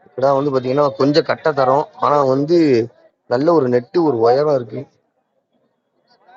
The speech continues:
நல்ல ஒரு நெஞ்சு இறக்கும். ஆனா கொஞ்சம் கிடா வந்து கட்டை. இப்படியும் ஒரு சில ஒரிஜினல் கொடியாடு கிடாய்கள் வந்து அமையும்.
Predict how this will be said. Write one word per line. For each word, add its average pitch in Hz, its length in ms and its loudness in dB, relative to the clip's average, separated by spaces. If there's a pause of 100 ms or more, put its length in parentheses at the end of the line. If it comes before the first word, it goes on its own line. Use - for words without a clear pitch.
(1800)
நல்ல 135 220 0
ஒரு 143 100 2
நெஞ்சு 135 240 -2
இறக்கும். 139 340 0
ஆனா 143 180 -2
கொஞ்சம் 143 240 -4
கிடா 151 240 -2
வந்து 160 160 -4
கட்டை. - 280 -4 (1800)
இப்படியும் 156 300 -2
ஒரு 151 120 2
சில 151 180 0 (460)
ஒரிஜினல் 139 440 0
கொடியாடு 143 340 -2
கிடாய்கள் 135 400 -2
வந்து 139 120 -8
அமையும். 135 440 -4